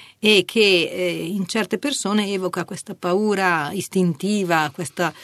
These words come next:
questo modo di difendersi, questa diffidenza nei confronti degli altri che d'altra parte non è giustificata, ma che, eh, soprattutto parte dal fatto che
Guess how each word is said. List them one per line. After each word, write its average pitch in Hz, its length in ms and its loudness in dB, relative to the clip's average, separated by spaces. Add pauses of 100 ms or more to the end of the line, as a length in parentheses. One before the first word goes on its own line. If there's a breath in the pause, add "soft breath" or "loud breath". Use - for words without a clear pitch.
(240 loud breath)
questo 190 280 -2
modo 196 280 2
di 185 140 0
difendersi, 170 1300 -2
questa 170 360 -8
diffidenza 190 720 0
nei 175 160 -2
confronti 180 480 -2
degli 170 240 -2
altri 156 400 -4
che 156 160 -6
d'altra 147 320 -8
parte 156 340 -2
non 156 160 -8
è 165 80 -6
giustificata, 196 840 -6 (360 loud breath)
ma 196 180 -2
che, 196 320 2
eh, 185 140 -8
soprattutto 190 800 -4
parte 170 340 0
dal 196 160 -4
fatto 180 420 -8
che - 220 -6